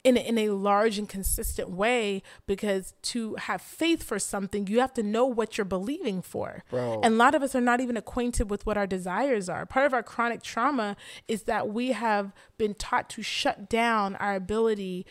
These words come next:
Speaker 1: to desire anything, to want anything, right? And that it creates a sense of internal confusion when you become the adult in your life. When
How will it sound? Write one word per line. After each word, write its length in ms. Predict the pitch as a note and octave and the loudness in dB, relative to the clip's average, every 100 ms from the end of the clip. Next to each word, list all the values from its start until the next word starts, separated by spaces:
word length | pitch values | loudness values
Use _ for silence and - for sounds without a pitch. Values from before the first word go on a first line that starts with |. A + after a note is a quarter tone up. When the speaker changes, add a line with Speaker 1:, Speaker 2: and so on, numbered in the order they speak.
| - | -12
Speaker 1:
to 140 | - A#3 | -8 -4
desire 640 | G#3 F3+ F3+ G3+ A#3 F3 | -2 -2 -2 -2 -2 -4
anything, 640 | D#3+ G#3+ A3 - D2 A1+ - _ | -4 -2 -2 -4 -10 -14 -20 _
to 160 | - A3 | -6 -4
want 580 | E3+ E3+ G#3 A3+ - - - | -4 -2 -2 -2 -8 -18 -6
anything, 560 | - A#3 G3+ F3+ E2+ G3 _ _ - _ _ | -2 -2 -2 -10 -12 -16 _ _ -20 _ _
right? 340 | G3+ F#3+ A3 - - - | -2 0 0 -4 -8 0
And 180 | A#3 | 2
that 200 | B3+ C4+ - | 4 2 -4
it 80 | - | -14
creates 420 | - - B3+ C#4+ | -10 -4 -4 -4
a 80 | D#4 | -8
sense 320 | - - A#3 | -8 -6 -4
of 100 | A#3 - | -6 -4
internal 480 | G#3+ G#3+ - G#3+ G#3 | -6 -4 -2 0 0
confusion 800 | - F#3+ - F#3+ A3 B3 F#3 F3+ - - | -2 -8 -8 -4 -4 -2 -2 -4 -8 -8
when 240 | - G3+ G3 | 0 0 0
you 220 | F#3+ C4+ | 0 2
become 320 | B3 - G#3 | 0 0 -2
the 100 | G3 | 0
adult 280 | F3+ F3 E3 | -2 -2 -2
in 80 | F#3 | -2
your 140 | E3 | -6
life. 500 | D#3+ F3+ F#3 C3+ - - _ _ _ _ _ _ _ _ _ - | -2 -2 -2 -6 -14 -20 _ _ _ _ _ _ _ _ _ 0
When 200 | A3 A3+ | 4 4